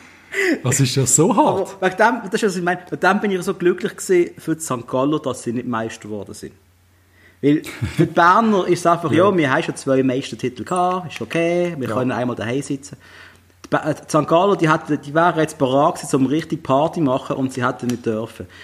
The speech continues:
Speaker 2: Und das ist besser so, sind sie nicht Meister geworden. Das verdient niemand eigentlich. Weil dem ist es okay, dass der F C Berg nur Fünfter ist. Wir brauchen gar keinen Meistertitel momentan. Könnt ihr nicht feiern.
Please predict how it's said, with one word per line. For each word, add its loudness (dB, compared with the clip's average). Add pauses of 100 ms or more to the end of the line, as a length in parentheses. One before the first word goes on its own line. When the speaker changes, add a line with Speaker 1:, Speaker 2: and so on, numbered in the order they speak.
Speaker 2:
Und 2
das 4
ist 0
besser 0
so, 2
sind 0
sie -2
nicht 0
Meister -2
geworden. -8
Das -8
verdient -2
niemand 4
eigentlich. 0 (640)
Weil -2
dem 4
ist 4
es 2
okay, 4
dass 2
der 2
F 0
C -12
Berg -2
nur -2
Fünfter -6
ist. -8
Wir -4
brauchen -10
gar -8
keinen -8
Meistertitel -10
momentan. -14 (360)
Könnt 2
ihr 2
nicht -4
feiern. -6